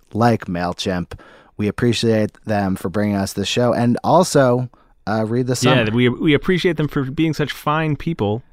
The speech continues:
Speaker 2: who support the arts. They're doing a thing this summer. It's called Read This Summer. Uh, every year they select an author. This year it's Jenna Wortham, who brings a group of writers to the Decatur Book Festival. That's over Labor Day weekend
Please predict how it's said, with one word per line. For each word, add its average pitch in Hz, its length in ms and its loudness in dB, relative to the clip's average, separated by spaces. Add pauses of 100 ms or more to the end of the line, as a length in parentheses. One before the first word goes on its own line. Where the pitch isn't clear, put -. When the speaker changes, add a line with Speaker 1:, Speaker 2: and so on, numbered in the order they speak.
(140)
Speaker 2:
who 147 140 -2
support 139 460 -4
the - 80 -6
arts. 147 500 -2 (520)
They're 131 140 4
doing 143 200 4
a 131 60 4
thing 143 180 4
this 135 140 2
summer. 139 280 2
It's 110 140 -4
called 117 460 0
Read 127 420 -2
This 123 160 0
Summer. 107 480 -2 (380)
Uh, 107 240 0
every 131 220 0
year 120 340 2
they 101 440 -2
select - 320 -4
an 104 60 -2
author. 107 460 0
This 104 220 -4
year 104 140 -4
it's - 180 -10
Jenna 101 260 -2
Wortham, 104 480 -2
who 110 180 -6
brings 107 380 0
a 98 60 -2
group 131 260 -2
of 107 120 0
writers 104 480 -2 (100)
to 107 120 -6
the 92 100 -4
Decatur 135 440 -4
Book 107 280 -2
Festival. 123 560 -2 (260)
That's 101 260 -6
over 120 220 2
Labor 120 260 4
Day 120 140 4
weekend 110 540 2